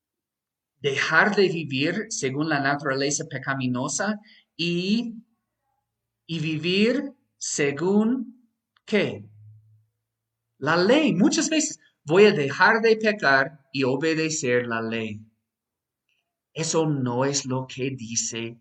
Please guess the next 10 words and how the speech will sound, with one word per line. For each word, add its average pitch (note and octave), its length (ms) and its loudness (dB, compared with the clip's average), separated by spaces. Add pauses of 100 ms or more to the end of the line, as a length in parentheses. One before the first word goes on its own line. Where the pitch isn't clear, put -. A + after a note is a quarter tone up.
la A#2 280 -8
Biblia. B2+ 360 -4
Mira, A#2 520 -8 (1500)
que C3 200 -4
no D#3+ 440 2
vivimos E3 920 -2
según C3 540 -6
la A#2+ 180 -2
naturaleza C#3+ 1000 -2
pecaminosa, A#2+ 1120 -6